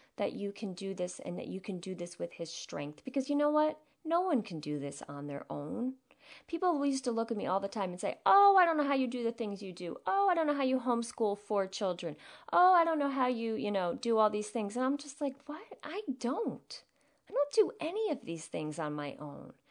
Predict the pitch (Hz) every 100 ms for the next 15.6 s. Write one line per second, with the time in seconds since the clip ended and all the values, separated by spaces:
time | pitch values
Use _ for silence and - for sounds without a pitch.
0 | - - _ - - 508 349 226 370 554
1 | 427 277 240 262 - - - 381 494 480
2 | 277 - - 170 147 147 - _ _ _
3 | _ - 480 - - 240 262 330 320 -
4 | 214 180 175 - 160 151 147 135 143 _
5 | _ _ _ - - - - _ - 285
6 | 370 370 277 208 190 185 208 247 269 -
7 | - - 165 170 170 170 170 156 - 147
8 | 147 - 143 147 175 _ - 165 160 151
9 | 151 - 175 180 160 147 147 170 160 -
10 | 170 156 151 - 147 - - _ - -
11 | - 214 226 247 254 254 247 262 254 269
12 | 320 - 147 147 - 233 247 - 247 233
13 | 240 233 220 214 - 226 220 - - 233
14 | 196 202 196 185 - - 190 190 262 285
15 | 277 285 302 302 330 415